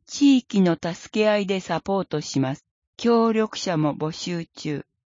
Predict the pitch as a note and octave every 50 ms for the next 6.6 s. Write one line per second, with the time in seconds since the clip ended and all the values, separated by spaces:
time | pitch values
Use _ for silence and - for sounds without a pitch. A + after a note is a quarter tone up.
0 | _ _ _ _ _ _ _ _ _ - - - A#3+ B3 A#3+ A#3+ A3+ G#3+ G#3 G3+
1 | - - - - F#3 E3+ D#3+ D#3 D3+ - E3+ F3 F3+ G#3 A3 A3 A3 G#3+ G#3 G#3
2 | G3 - G3 F#3 - F#3+ E3+ D3+ C#3+ C#3+ - _ _ _ _ - - E3+ F#3 G#3
3 | G#3+ G#3+ G#3+ G#3+ G#3 G3+ G3+ - - G3 F#3 F#3 F#3 F#3 F3+ F3+ - - F3 E3+
4 | F3+ - - F3+ - G3+ F#3+ - - F#3 E3+ E3 E3 D#3+ - - C#3+ C#3+ C#3+ D3+
5 | - - _ _ _ _ _ _ _ _ _ _ _ _ _ _ _ _ _ _
6 | - G#3+ A3+ A#3+ - - G3 F3 D3 - C#3+ -